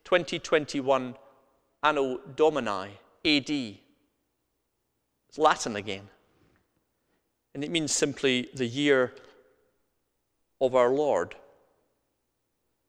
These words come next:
What will twenty twenty-one be for you and for me? Well, we don't know, but here's the thing. We don't need to let anyone else define it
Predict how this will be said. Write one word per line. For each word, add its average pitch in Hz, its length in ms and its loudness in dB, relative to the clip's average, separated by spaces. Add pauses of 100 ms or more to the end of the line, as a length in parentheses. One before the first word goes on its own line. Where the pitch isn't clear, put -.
(760)
What 214 140 10
will 202 120 10
twenty 190 400 4
twenty-one 165 600 4
be 185 180 0
for - 160 2
you 165 340 2
and 143 100 2
for 151 140 2
me? 160 360 0 (840)
Well, 160 140 4
we 165 140 2
don't 175 260 2
know, 156 260 4
but 143 300 4
here's 190 260 0
the 139 80 -6
thing. 104 320 -2 (1200)
We 160 120 -4
don't 175 220 0
need 175 160 -6
to 160 100 -4
let 143 260 2
anyone 143 340 0
else 147 340 -2
define 131 420 -6
it 104 140 -8